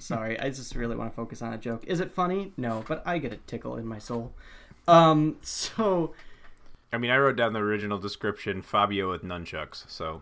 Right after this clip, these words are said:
Speaker 1: That's,
Speaker 2: that's
Speaker 1: that's about right, yeah, like an aged Fabio who just gave up. <laughs> Um, he, uh, so, so twist is, like, oh, hey, this young guy who you think might be the lead, who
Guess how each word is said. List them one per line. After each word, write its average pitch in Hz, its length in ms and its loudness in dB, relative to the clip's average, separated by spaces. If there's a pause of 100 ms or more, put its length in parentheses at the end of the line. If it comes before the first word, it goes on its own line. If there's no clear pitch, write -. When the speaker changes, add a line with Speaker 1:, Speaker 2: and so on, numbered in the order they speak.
Speaker 1:
That's, 160 280 6
Speaker 2:
that's 165 100 -10
Speaker 1:
that's 147 220 0
about 127 200 0
right, 120 300 2
yeah, 123 220 0
like 131 180 -2
an 147 160 0
aged 135 380 0
Fabio 127 420 2
who 127 80 -2
just 123 240 -8
gave 117 240 -2
up. 117 340 -4
<laughs> 226 300 6
Um, 160 560 4 (640)
he, 208 180 4
uh, 165 400 6
so, 190 360 2
so 170 560 4
twist 226 340 2
is, 175 240 2
like, 151 240 2
oh, 190 160 4
hey, 175 280 2
this 147 260 0
young 156 280 4
guy 139 420 4
who 123 180 -4
you 135 160 0
think 147 200 -6
might 135 200 -4
be 143 100 0
the 127 140 -2
lead, 135 340 2
who 135 300 0